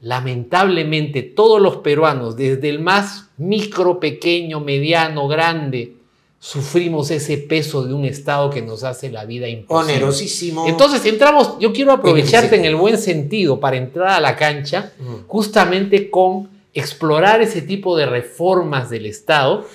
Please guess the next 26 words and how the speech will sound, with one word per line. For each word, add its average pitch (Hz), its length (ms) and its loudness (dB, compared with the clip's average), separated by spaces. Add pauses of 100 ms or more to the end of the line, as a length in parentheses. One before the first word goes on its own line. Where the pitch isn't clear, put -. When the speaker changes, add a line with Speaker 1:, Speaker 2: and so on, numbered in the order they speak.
(220)
Speaker 1:
que 165 120 2
nos 156 200 0
permitirían 165 920 2 (160)
hacer 190 560 2
que 165 400 -2
sea 151 320 -4
más 143 240 -2
efectivo, 156 640 -2
más 147 240 -2
eficiente, 196 840 -4 (140)
entre 190 420 0
otras 214 400 4
cosas, 170 580 2 (300)
con 156 240 2
el 139 160 -2
concurso 165 720 -2
del 143 160 0
sector 127 500 -4
privado. 104 440 -6 (420)
Y 208 80 -6
que 233 140 4
hablemos 262 400 4
de 175 100 2
las 139 220 0
asociaciones 123 760 -6
público-privadas, 131 1300 -2